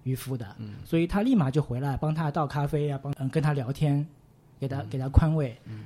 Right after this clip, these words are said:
Speaker 1: 然后镇上的人，包括一些，呃，来这旅行的人，看到这个特别大的一副骨架在那边，其实背后也是一种很尊敬的态度，就是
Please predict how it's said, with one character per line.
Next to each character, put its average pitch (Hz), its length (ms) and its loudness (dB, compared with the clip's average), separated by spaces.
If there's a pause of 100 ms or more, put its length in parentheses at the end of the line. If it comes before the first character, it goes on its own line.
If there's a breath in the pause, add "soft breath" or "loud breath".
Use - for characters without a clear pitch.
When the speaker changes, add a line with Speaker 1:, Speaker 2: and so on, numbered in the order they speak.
Speaker 1:
然 151 140 4
后 180 80 4
镇 247 220 4
上 180 140 4
的 147 100 4
人， 135 200 4
包 175 120 2
括 175 140 2
一 165 100 0
些， 165 300 2 (280 loud breath)
呃， 135 160 -2
来 139 140 0
这 202 100 2
旅 147 160 2
行 135 120 2
的 185 100 4
人， 147 160 4
看 165 160 0
到 147 140 2
这 165 120 2
个 143 180 0 (440)
特 185 120 -2
别 156 120 4
大 170 180 2
的 151 80 -4
一 143 120 0
副 139 200 -6
骨 131 180 -4
架 160 160 0
在 147 120 0
那 135 100 2
边， 127 280 -4 (800 soft breath)
其 - 120 0
实 190 160 6
背 196 200 8
后 175 160 6
也 143 140 2
是 180 140 0
一 185 80 4
种 131 180 2
很 131 160 2
尊 190 260 6
敬 196 160 4
的 139 80 2
态 127 200 -2
度， 123 100 -6
就 147 100 0
是 139 160 0